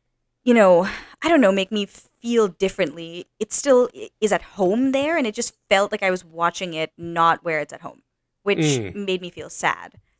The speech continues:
Speaker 1: So
Speaker 2: Yeah.
Speaker 1: I, I don't know, it, it made me,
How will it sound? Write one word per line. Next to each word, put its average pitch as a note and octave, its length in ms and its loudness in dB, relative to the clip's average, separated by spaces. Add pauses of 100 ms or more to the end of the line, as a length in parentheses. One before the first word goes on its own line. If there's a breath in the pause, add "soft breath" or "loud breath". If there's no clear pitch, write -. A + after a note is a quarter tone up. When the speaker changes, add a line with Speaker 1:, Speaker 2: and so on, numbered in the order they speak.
(140)
Speaker 1:
So F#3 460 6
Speaker 2:
Yeah. G3+ 280 2
Speaker 1:
I, G3 360 4 (440)
I A#3+ 60 2
don't C4 140 2
know, G#3+ 140 2
it, E3 160 -2
it A3 100 0
made A#3 180 -2
me, B3+ 120 -2